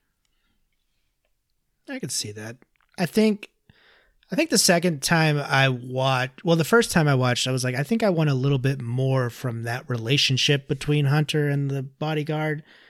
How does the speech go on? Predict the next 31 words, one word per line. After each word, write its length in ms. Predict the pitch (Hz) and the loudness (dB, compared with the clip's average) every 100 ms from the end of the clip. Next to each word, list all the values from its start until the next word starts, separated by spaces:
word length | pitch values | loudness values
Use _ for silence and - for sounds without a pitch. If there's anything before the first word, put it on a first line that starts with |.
| _ _ _ | _ _ _
But 100 | 143 | 0
I 60 | 156 | 0
think 220 | - 196 | 2 0
the 80 | 156 | -2
second 420 | - 190 180 170 - | 0 2 4 2 2
time, 680 | 160 143 139 123 123 156 - | 2 4 2 0 -6 -10 -6
just, 280 | - 131 - | -4 -2 -2
like, 180 | 131 131 | -4 -4
the 80 | 120 | -4
hand 600 | 127 123 123 120 117 - - | -2 0 0 -2 -6 -14 -10
on 140 | 123 120 | -8 -4
the 60 | |
shoulder, 540 | 110 139 120 123 117 107 | -2 -2 -2 -6 -8 -10
and 280 | 107 113 - - - | -12 -14 -16 -20 -10
I 40 | 143 | -8
was 80 | 139 | -6
like, 100 | 180 | -2
"All 60 | 160 | 0
right, 160 | 120 | 0
that, 300 | 165 147 - _ _ _ _ - | -2 -2 -4 _ _ _ _ -6
I 40 | |
think 180 | 175 160 | -4 -4
that's 500 | 139 131 123 - - - | -4 -6 -6 -8 -8 -10
enough 520 | 131 110 113 107 - - | -12 -10 -10 -12 -12 -14
to 140 | - | -12
where, 480 | 104 110 107 104 110 _ _ _ _ _ _ _ _ _ | -12 -12 -12 -14 -16 _ _ _ _ _ _ _ _ _
based 300 | 143 147 - | 0 0 0
off 200 | 123 - | -6 -6
his 440 | 156 - 165 147 127 | -12 -2 2 2 0
character, 600 | - 107 107 - 104 101 | -6 -8 -10 -14 -14 -12
would, 260 | 107 107 | -14 -16